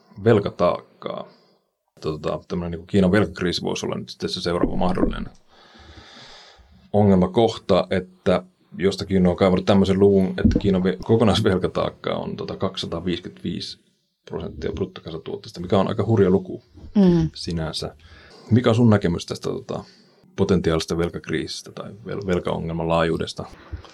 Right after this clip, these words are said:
Speaker 2: No musta siinä on huomioarvosta se, että siis se vajaa kaksisataakuusikymmentä prossaa, niin se ilmeisesti on niin, että suhteellisesti Kiina on vähän velkaantuneempi kuin Suomi, taikka niin kuin monet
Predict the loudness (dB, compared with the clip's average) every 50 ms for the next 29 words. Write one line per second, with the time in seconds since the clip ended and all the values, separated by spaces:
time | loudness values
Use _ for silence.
0 | -20 -20 -20 _ -2 2 4 6 6 6 6 4 4 4 4 4 4 4 2 -2
1 | -6 -6 -4 0 4 4 6 6 6 4 4 4 4 2 2 2 0 0 2 4
2 | 4 4 2 0 -2 -2 -4 -6 -4 0 2 2 2 4 2 2 2 2 0 -2
3 | -2 -4 -2 2 2 4 4 4 2 0 -2 -2 0 0 0 0 0 0 2 2
4 | 2 2 2 -2 -4 -2 0 0 0 0 -2 -2 0 2 2 4 4 6 6 6
5 | 4 4 0 -4 -10 -10 -4 0 2 2 4 6 6 6 4 4 2 0 2 2
6 | 4 4 4 2 2 2 0 0 0 0 -2 0 0 0 0 0 -2 -4 -4 -4
7 | -6 -6 -8 _ _ _ _ _ -16 -8 -2 0 0 2 2 2 2 2 0 0
8 | -4 _ _ _ _ _ -4 -2 0 2 2 2 4 4 2 2 2 0 0 0
9 | 2 2 4 4 4 2 2 2 0 0 2 4 4 6 6 4 2 2 -2 -8
10 | -20 -20 -20 -20 -20 -20 -20 -20 -20 -20 -20 _ _ -2 -2 -2 0 0 2 2
11 | 2 4 4 4 4 2 0